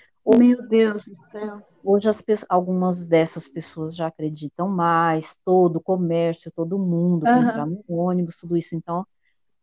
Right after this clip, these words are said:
Speaker 1: é, já se usa muito mais. Tem pessoas que usam máscara assim, você vê andando na rua e vai entrar no comércio, aí coloca, porque senão ele não entra.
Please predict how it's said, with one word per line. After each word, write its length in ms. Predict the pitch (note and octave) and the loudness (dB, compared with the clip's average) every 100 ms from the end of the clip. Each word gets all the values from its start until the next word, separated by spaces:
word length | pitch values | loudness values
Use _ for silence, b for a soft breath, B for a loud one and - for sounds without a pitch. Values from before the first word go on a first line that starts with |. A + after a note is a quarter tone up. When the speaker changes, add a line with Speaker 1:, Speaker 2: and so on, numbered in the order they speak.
| - | 2
Speaker 1:
é, 720 | E3 E3 E3+ E3+ E3+ E3+ E3 | 4 6 6 6 6 6 4
já 200 | E3+ E3 | 2 0
se 220 | - G3+ | -2 -2
usa 220 | F#3+ F#3 | 0 0
muito 440 | F3 F3 F3 F3 C4 | 2 2 2 2 2
mais. 340 | E3+ C#3+ - - _ _ | 2 0 -4 -16 _ _
Tem 220 | G3 G#3+ A#3+ | 2 2 4
pessoas 480 | A#3 - G3 G3+ | 0 2 0 0
que 320 | - - G3+ F#3+ | -8 -6 -2 0
usam 300 | F#3+ F#3 F#3 | 0 0 2
máscara 460 | F3+ F#3+ - G#3 | 2 0 -2 -4
assim, 340 | G#3 - D#3+ D#3 | -4 -2 -4 -4
você 180 | - | -8
vê 180 | D#3 E3 | -4 -2
andando 340 | E3 E3 E3 E3+ | 0 -2 -2 -2
na 140 | F3+ | -4
rua 320 | F#3 A3 A#3+ | -2 0 0
e 40 | A3+ | 0
vai 120 | G#3+ | -4
entrar 240 | A3 G#3+ | -6 -6
no 80 | G#3 | -6
comércio, 440 | G#3 G3+ G3 G3+ G#3 | -8 -8 -8 -6 -6
aí 80 | G#3 | -4
coloca, 440 | G#3+ G3 G3+ A3 - | -2 0 0 -2 -20
porque 220 | G#3+ G#3+ | -10 -10
senão 220 | - G3+ | -8 -6
ele 120 | G#3 | -6
não 260 | G#3+ C4 F#4 | -2 -2 0
entra. 180 | F3+ | -4